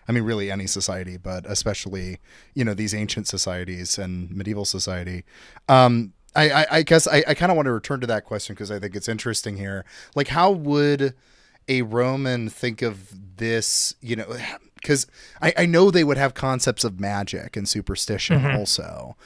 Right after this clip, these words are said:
Speaker 1: So, like, how
Speaker 2: Yeah.
Speaker 1: would your average Roman think of, like, well, you know, when I go and beat this, like, wolf pellet against a random woman, that makes her fertile,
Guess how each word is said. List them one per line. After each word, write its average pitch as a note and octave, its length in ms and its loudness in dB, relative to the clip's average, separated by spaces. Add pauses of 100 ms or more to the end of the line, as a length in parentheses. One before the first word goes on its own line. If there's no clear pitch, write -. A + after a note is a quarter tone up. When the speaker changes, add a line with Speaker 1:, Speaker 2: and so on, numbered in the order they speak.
(160)
Speaker 1:
So, E3 220 6
like, D#3 160 4
how D#3+ 180 2
Speaker 2:
Yeah. D3 140 10
Speaker 1:
would D#3+ 100 4
your D3 160 6
average B2+ 420 2
Roman B2+ 460 4
think A#2+ 360 0
of, A2 360 -2 (420)
like, B2 320 2
well, A#2 400 4
you C#3+ 140 2
know, B2 120 4
when B2+ 180 2
I C3 80 2
go B2+ 220 6
and G#2+ 140 0
beat A2+ 220 -6
this, G#2+ 220 0
like, F#2+ 160 -6
wolf A2 280 -2
pellet G2 420 -2
against G2+ 420 -6
a A2+ 40 -2
random G2 340 -8
woman, F#2+ 320 -8
that G2+ 120 -6
makes G#2 240 -6
her G2+ 120 -6
fertile, A2 760 2